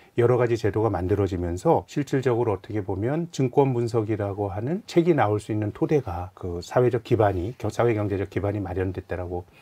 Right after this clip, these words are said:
생각이 되고요. 그래서 대공황 이전에 또 미국의 증권회사들을 보면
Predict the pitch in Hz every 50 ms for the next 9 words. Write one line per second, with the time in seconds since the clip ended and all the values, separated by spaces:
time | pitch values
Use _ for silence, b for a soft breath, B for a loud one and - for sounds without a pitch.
0 | b b b b - - 110 98 98 90 92 90 - 85 - 107 139 160 - -
1 | b b b b b b b - 123 - - 135 131 165 175 175 175 165 123 107
2 | 127 120 127 131 127 - 131 123 120 110 104 98 107 120 117 123 123 131 123 -
3 | 127 120 117 - 139 139 135 120 - 117 107 104 95 101 90 95 90 101 139 180
4 | - 127 87